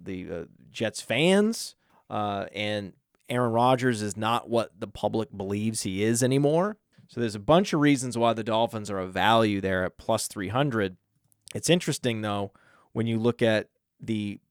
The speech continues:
odds to win M V P and the odds to win comeback player of the year. Okay? So we look at M V P. We have, like, you know, the big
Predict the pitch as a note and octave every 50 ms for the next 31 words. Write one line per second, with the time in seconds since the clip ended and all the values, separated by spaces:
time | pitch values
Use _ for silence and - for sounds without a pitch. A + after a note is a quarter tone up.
0 | _ _ _ _ _ _ - A2+ A#2 A#2+ B2 A#2+ - - B2 A#2+ A#2 A2 G#2+ A2
1 | A2+ G#2 G#2+ G2+ G2+ - - - - F#3 G#3 B2 E2 G#1 B1 F2+ B2 - _ _
2 | _ _ _ _ - B2 C3+ D3 D3 D3 D3 D3 - G#2+ A2+ A2 A2 A2 A2 A2+
3 | A#2 A2+ - - - C3+ A2 A2 G#2+ G#2+ G#2 G#2 G#2 F#2+ - _ _ _ - -
4 | - - B2+ A#2+ A2+ A2+ G#2+ G#2+ - - - - - A2+ G#2+ G#2 G#2+ G2+ G2+ G2
5 | F#2+ F#2+ F#2+ F#2+ G#2+ C#3+ G#3 A#3 - C2+ - - - _ _ _ _ _ _ -
6 | C3 F#2 - - G#2 F#2+ G2 G2+ A#2+ E3 F#3+ - _ _ _ _ _ _ - -
7 | - - - F#3+ A3+ B3 - - - - _ _ _ _ _ _ - G#2 G2+ G2
8 | A2+ B2+ - - D3 D#3 D#3+ E3+ E3 F#3 F#3+ E3+ - A3+ B3 A#3+ F3+ A2 C#2 -
9 | _ _ _ _ _ _ - - A#2+ B2+ C3 C3+ C#3 C3+ B2+ C#3 C3 B2 - _
10 | _ _ _ _ _ - F3+ C3 A2+ G#2+ G#2 B2 A#2+ A2 G#2+ A2 - - F#3 F#3
11 | F3+ F3+ F3+ F3+ F3 F3 F3 F3 F3 E3+ E3+ E3+ E3+ E3 E3 E3 D#3+ D#3 D#3 D3+
12 | D3 C#3 C3+ B2+